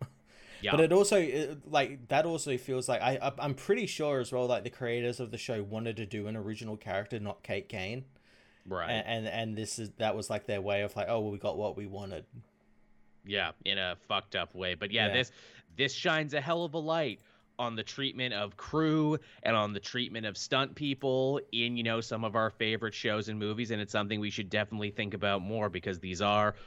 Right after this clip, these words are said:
Speaker 2: people who may very <laughs> well be being abused and being taken
Speaker 1: Mm-hmm.
Speaker 2: advantage of, and it couldn't come at, like, a more opportune time, this revelation, because obviously there was the big,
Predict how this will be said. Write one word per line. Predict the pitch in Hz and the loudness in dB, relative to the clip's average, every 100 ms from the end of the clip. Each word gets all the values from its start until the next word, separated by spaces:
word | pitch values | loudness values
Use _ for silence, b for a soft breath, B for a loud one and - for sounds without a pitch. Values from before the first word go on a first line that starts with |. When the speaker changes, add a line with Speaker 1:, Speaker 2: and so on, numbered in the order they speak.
| B - | B -6
Speaker 2:
people | 117 117 131 127 | -4 2 4 4
who | 113 | 2
may | 95 95 101 104 | 0 2 2 0
very | 98 87 104 107 107 | -4 0 2 2 0
<laughs> | 107 | 0
well | 135 123 | 0 0
be | 113 110 | -2 -4
being | 117 110 110 | -2 -2 -2
abused | 104 90 104 113 117 113 | -4 -4 -2 -2 -2 -4
and | 104 | -2
being | 107 104 | -2 0
taken | 120 107 104 | 2 2 2
Speaker 1:
Mm-hmm. | 101 | -2
Speaker 2:
advantage | 98 107 110 110 | 0 0 0 -2
of, | 131 - | -2 0
and | 123 | 0
it | 123 - | -2 4
couldn't | 202 170 - | 4 4 -2
come | - 175 156 120 B B B B 143 | -2 0 0 -2 B B B B -2
at, | 139 | 0
like, | 135 131 | 2 0
a | 135 | 0
more | 127 135 135 127 123 | -2 0 2 0 0
opportune | 127 139 139 - 147 127 110 | -2 0 -2 -6 -6 -4 -4
time, | 143 139 135 120 | -2 0 0 0
this | 120 - | -2 -2
revelation, | 120 110 110 131 120 101 | -4 -2 0 0 -2 -8
because | 107 95 | -8 -4
obviously | 104 104 107 - 110 | 0 0 0 -6 -6
there | 101 98 | -4 -2
was | 95 90 | -4 -4
the | 98 | -8
big, | 87 120 113 110 | 2 4 4 2